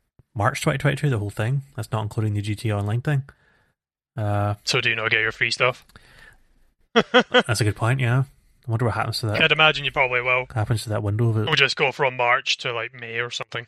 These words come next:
Speaker 1: Yeah. What?
Speaker 2: At least you'd hope.
Speaker 1: Did you hear that? Hear that rumor? Um, a few weeks ago or a month ago or so, that the original trilogy, G T A three, Vice City, and San Andreas, were supposed to be rema-, remastered.
Speaker 2: Yeah,
Speaker 1: And
Speaker 2: I, I did hear that.
Speaker 1: the rumor was supposed to be at the end of this year,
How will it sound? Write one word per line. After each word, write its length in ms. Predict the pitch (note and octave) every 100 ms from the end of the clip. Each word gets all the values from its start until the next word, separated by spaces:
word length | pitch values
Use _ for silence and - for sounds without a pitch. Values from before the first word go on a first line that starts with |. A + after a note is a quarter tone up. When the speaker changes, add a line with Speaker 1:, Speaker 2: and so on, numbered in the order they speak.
| _
Speaker 1:
Yeah. 320 | A#2+ G#2 G#2 G#2 _ _ _ _ _ _ _ _ _ _ -
What? 220 | E3 F#3 - -
Speaker 2:
At 240 | - -
least 260 | D3+ - -
you'd 60 |
hope. 260 | B2+ G#2+ - -
Speaker 1:
Did 120 | C3+
you 60 | F3
hear 60 | F#3+
that? 100 | C#3 B2 A#2 B2
Hear 120 | D3+
that 180 | D3+ A2
rumor? 340 | A2 D3+ C#3 - _ _ _ _ _ -
Um, 480 | A#2 G#2+ G#2 G2+ G2+ - _ _ _ -
a 80 |
few 220 | G#2+ - G#2+
weeks 160 | - -
ago 260 | C3+ C3 - _ -
or 60 |
a 40 | G#2
month 200 | A2 C#3
ago 300 | B2+ C3+ - -
or 80 | C3
so, 280 | C#3 C3+ - _ - - _ _ _ _
that 100 | A#2+
the 100 | A2 A2
original 320 | A#2+ A#2 A2
trilogy, 500 | - A2 A#2 C3 C3 - _ _ _
G 140 | - A2+
T 140 | A2+
A 20 |
three, 320 | - - A#2 A2
Vice 220 | G#2+ -
City, 140 | A2+
and 80 | G2+
San 140 | - G#2
Andreas, 360 | G#2 G#2+ A2+
were 60 | A#2+
supposed 220 | - C3
to 60 | B2
be 160 | B2+
rema-, 180 | A#2+ B2+
remastered. 460 | A#2 A#2+ A#2+ A#2+ B2
Speaker 2:
Yeah, 1080 | C#3+ C#3+ C3+ C#3 E3+ F#3 F#3 F3+ F3 E3+ D3
Speaker 1:
And 140 | A2+ -
Speaker 2:
I, 240 | C3 C3+
I 40 | C#3
did 180 | C#3
hear 180 | D3 D3+
that. 260 | D3 D3 A#2
Speaker 1:
the 60 |
rumor 180 | C3 C3
was 120 | A#2
supposed 180 | - A#2+
to 60 | -
be 80 | A2
at 80 |
the 100 | A2+
end 160 | A2 A2
of 60 | G#2
this 200 | G#2+ -
year, 280 | C3+ C3+